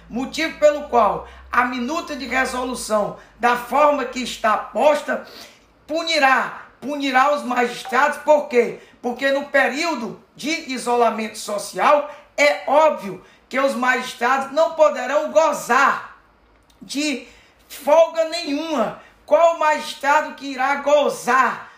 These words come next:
no período de isolamento e que nós não sabemos, inclusive,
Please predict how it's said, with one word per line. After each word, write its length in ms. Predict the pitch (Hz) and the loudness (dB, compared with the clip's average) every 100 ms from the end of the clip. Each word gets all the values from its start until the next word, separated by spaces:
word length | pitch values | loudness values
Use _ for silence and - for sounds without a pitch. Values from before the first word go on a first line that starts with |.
| - | -12
no 200 | 226 285 | -10 -4
período 480 | 277 269 277 311 277 | 0 0 -2 -10 -10
de 120 | 254 | -10
isolamento 840 | 233 240 247 233 208 254 294 - - _ - | -10 -4 -2 -2 -4 -4 -4 -6 -14 _ -12
e 100 | 247 | -10
que 160 | 254 262 | -8 -6
nós 220 | 262 247 | -4 -4
não 140 | 262 | -6
sabemos, 640 | - 247 247 254 277 247 196 | -6 -2 -2 -4 -6 -6 -8
inclusive, 840 | 247 240 220 170 285 294 190 | -12 -10 -12 -8 -6 -6 -8